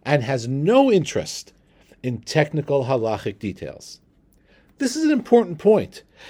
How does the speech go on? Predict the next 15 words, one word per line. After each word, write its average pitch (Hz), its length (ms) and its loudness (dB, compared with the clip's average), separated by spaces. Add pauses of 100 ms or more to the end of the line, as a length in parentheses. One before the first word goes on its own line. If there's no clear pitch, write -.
as 151 140 2
we 175 140 2
often 226 400 4
think 190 280 0
about 143 240 2
holiness 143 680 2
and 123 180 -8
spirituality 139 920 0
as 117 160 -2
being 123 300 -4
disconnected 151 1000 -2
from 113 260 -6
rules 160 540 2
and 110 260 -6
norms 185 560 0